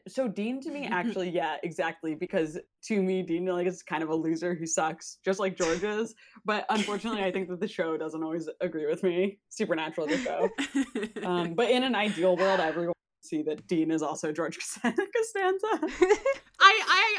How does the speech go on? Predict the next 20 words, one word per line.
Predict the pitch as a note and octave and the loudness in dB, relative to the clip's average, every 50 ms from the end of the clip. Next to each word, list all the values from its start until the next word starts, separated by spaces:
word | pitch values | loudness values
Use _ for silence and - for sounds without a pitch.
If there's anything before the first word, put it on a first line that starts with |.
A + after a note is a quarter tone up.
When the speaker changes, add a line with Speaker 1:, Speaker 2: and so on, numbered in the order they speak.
| - - | 2 2
Speaker 2:
I | F#4+ G4+ A4+ A#4 A#4 | 2 4 4 4 4
just | F4+ F#4+ - - - | 2 2 0 -2 -4
saw | A4+ | -2
a | A4+ A#4 A4+ A#4 | 0 0 -2 0
post | - C#4+ C#4 D4 C#4+ - | -4 -4 -4 -4 -6 -8
about | D#4 D4 C#4 B3 - - | -4 -2 -2 -2 -2 -4
this, | G#3 G3+ G#3 - - | -8 -8 -8 -10 -8
like, | A#3+ A3 G#3 G#3+ - | -6 -6 -6 -6 -6
maybe | B3 B3 A#3+ A#3 A#3 A3+ A#3+ A#3+ A3+ G#3+ - | -8 -8 -6 -6 -8 -8 -10 -10 -10 -10 -12
a | - G#3 | -14 -14
couple | - A#3 G#3+ A3+ | -14 -14 -14 -12
days | G3+ G3 F#3+ G3 G#3+ G#3 | -12 -10 -10 -10 -10 -12
ago, | A3 G3 F#3+ F3 F3+ E3+ E3+ F3 | -12 -12 -10 -10 -10 -10 -10 -10
where | F3 F3+ E3 F3 E3+ F3 F3 | -10 -8 -8 -6 -6 -6 -8
it's | D#3 - - - | -8 -10 -12 -12
like, | F#3+ F3 E3 E3+ D#3 - _ - _ _ _ _ _ _ _ _ _ _ _ _ _ _ _ _ _ _ - | -10 -8 -8 -10 -12 -16 _ -20 _ _ _ _ _ _ _ _ _ _ _ _ _ _ _ _ _ _ -4
Dean | A#3+ A#3+ B3+ C#4 C#4 | -2 0 2 2 2
is | E4 D#4 - | 2 0 0
only | - A#3 A#3+ B3 B3 B3 A#3+ G#3+ | -2 -2 -2 -2 -2 -2 -2 -2
enjoyable | A3 A3+ G#3 G3+ G3+ G#3 G#3+ G#3 G3 G3 F#3+ F3+ F#3 F3+ F#3 - - | -4 -4 -2 0 -2 0 -2 -2 -4 -4 -6 -4 -4 -6 -8 -10 -14